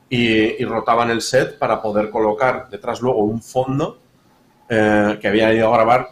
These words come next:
pues, un equipo muy pequeño de, de cámara y, por ejemplo, te, querías el atardecer súper bonito, precioso,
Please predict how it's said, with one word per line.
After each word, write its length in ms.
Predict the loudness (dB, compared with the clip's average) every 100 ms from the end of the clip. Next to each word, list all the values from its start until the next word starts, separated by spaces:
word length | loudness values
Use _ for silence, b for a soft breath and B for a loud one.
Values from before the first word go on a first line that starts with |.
| -18
pues, 180 | -14
un 80 | -8
equipo 240 | -8 -6 -6
muy 160 | -4
pequeño 400 | -6 -6 -4 -2
de, 640 | 0 0 0 -2 -4 -6 -12 _
de 160 | -14 -6
cámara 300 | -2 0 -2
y, 80 | -4
por 120 | -4
ejemplo, 320 | -2 0 0 B B -6
te, 180 | -6 -2
querías 300 | 0 2 4
el 100 | 2
atardecer 720 | 2 0 -2 -6 0 2 2
súper 380 | -2 -4 -2 0
bonito, 400 | 0 0 0 -4
precioso, 500 | -4 -2 -4 -4